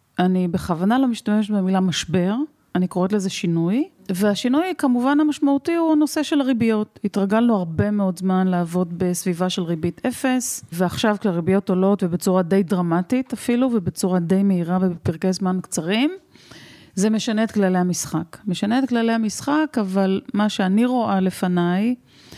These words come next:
זה לא קריסה, משבר, התרסקות, אסון,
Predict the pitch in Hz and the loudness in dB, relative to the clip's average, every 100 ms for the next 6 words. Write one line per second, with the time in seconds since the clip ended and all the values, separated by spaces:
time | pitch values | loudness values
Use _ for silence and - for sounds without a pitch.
0 | - _ 180 196 208 214 - 208 - - | -20 _ -2 0 0 -2 0 -2 0 0
1 | 202 196 190 185 180 185 - 175 190 190 | 0 0 0 -2 -2 -2 -2 -2 0 2
2 | 185 180 180 185 175 - - 208 196 185 | 0 0 -2 -2 -4 -4 0 0 2 -2
3 | - 185 - - 202 196 190 185 | -4 -6 -6 0 2 2 0 -4